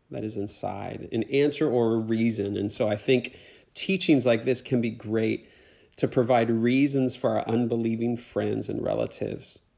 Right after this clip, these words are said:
to know the hope that is found in Jesus. And then that second part of the question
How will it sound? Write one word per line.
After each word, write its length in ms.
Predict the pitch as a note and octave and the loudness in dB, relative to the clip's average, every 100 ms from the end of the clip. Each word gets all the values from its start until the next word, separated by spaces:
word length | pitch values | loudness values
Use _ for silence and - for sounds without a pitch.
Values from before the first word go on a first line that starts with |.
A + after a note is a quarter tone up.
| - | -6
to 140 | - | -2
know 280 | A2 G#2+ G#2+ | 0 2 0
the 120 | G#2+ | -2
hope 420 | G2+ - A2+ G#2+ | -6 -4 -2 -2
that 160 | - G#2 | -4 -6
is 120 | G#2 | -8
found 360 | - G#2 G#2+ G#2+ | -8 -6 -4 -6
in 140 | A#2 | -6
Jesus. 520 | A#2 A2 A#2 - - - | -6 -6 -6 -10 -12 -4
And 140 | C#3+ | 2
then 80 | G3 | 4
that 160 | A3 - | 2 0
second 340 | A3 G#3 G3 | -2 2 0
part 220 | - B2+ | 2 0
of 60 | A2 | 0
the 60 | G#2+ | -4
question 640 | - G#2 - A#2+ C3 | -2 -2 0 0 0